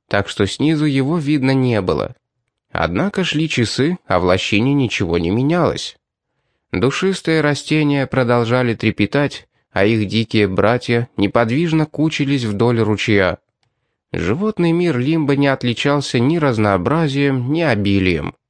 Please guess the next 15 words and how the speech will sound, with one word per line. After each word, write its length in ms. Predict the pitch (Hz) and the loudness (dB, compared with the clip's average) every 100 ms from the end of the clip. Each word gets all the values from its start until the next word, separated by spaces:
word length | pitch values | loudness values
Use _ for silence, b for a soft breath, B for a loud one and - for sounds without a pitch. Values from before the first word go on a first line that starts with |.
| _ _ _ _ - | _ _ _ _ -6
Кроме 400 | 123 170 185 170 | 0 0 0 0
пробы 420 | - 165 151 147 | 0 0 2 2
воды 340 | 135 131 143 | 2 2 0
и 140 | 151 127 | 0 0
образцов 640 | 123 120 123 - 139 123 | 2 2 0 0 -4 0
растительности, 920 | 117 107 - 185 107 98 87 - - - _ _ | 0 0 -4 -4 -2 -2 -2 -6 -8 -10 _ _
Тау 300 | - 185 185 | -2 0 0
удалось 500 | - 143 139 147 156 | 0 0 2 2 -2
заполучить 680 | 117 135 139 135 123 156 147 | -2 -2 0 0 0 -4 -4
лишь 300 | 113 147 - | -2 -2 0
окрашенное 720 | 135 - 147 160 143 139 135 | -2 0 -2 0 0 0 0
под 240 | - 120 - | 0 -2 -2
цвет 340 | - 123 - | -2 -2 -2
почвы 400 | - 147 - 123 | -2 -2 0 0
насекомое, 800 | 127 117 127 - 180 127 87 - | 0 -2 -4 0 0 2 0 -2